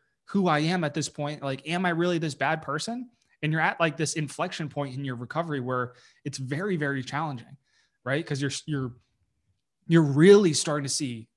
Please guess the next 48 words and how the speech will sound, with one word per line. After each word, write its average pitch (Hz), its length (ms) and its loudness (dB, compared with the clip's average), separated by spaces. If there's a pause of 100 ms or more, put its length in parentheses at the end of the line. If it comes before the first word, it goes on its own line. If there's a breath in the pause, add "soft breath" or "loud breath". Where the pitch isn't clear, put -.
the, 131 220 -4
the 127 140 -4
depths 147 420 -2
of 127 100 -6
your 127 100 -6
true 147 280 -4
self. 107 580 -8
You're 139 80 -6
really 196 420 4
starting 160 280 -2
to 143 80 -4
see 151 180 -4
some 127 260 -6
really 175 280 0
good 151 180 -6
things 139 220 -8
come 127 160 -10
out, 117 220 -12 (300 loud breath)
but 143 120 -6
then 190 280 -2 (240)
the 147 60 -4
bad 139 300 -2
stuff 156 240 -4
is 151 100 -4
still 135 220 -4
there. 151 260 -8
You 123 120 -10
might 147 180 -4
still - 300 0
have 147 180 -2
a 143 60 0
really, 139 400 -4
really 147 260 0
bad 135 260 -2
day, 143 280 -4 (280 loud breath)
and 143 120 -4
that 160 120 2
might 151 200 -2
throw 143 180 -4
you 135 220 -2
off 170 200 -6
and, 135 180 -12 (120)
and 143 140 -4
cause 143 280 0
you 147 60 -2
to 139 80 -2
get 135 160 -6
confused. 135 560 -4